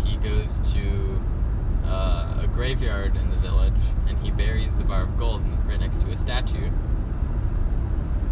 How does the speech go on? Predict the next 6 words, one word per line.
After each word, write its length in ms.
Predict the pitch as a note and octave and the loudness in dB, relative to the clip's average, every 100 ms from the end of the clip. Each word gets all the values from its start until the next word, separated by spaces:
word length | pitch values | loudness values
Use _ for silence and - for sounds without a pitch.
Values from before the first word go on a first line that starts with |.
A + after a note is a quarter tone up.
| - - - | 0 0 0
Um, 2000 | - - - - - - - - - - - - - - - - - - - - - | 0 0 0 0 2 2 0 0 0 0 0 0 2 0 0 -2 -2 -2 -2 -2 -2
so 60 | |
yeah, 240 | - - A2+ G#2+ | 0 0 -2 -2
and 80 | |
then 120 | G#2+ A2 | -2 -2
we 380 | A2 G#2+ G#2 | -2 -2 -2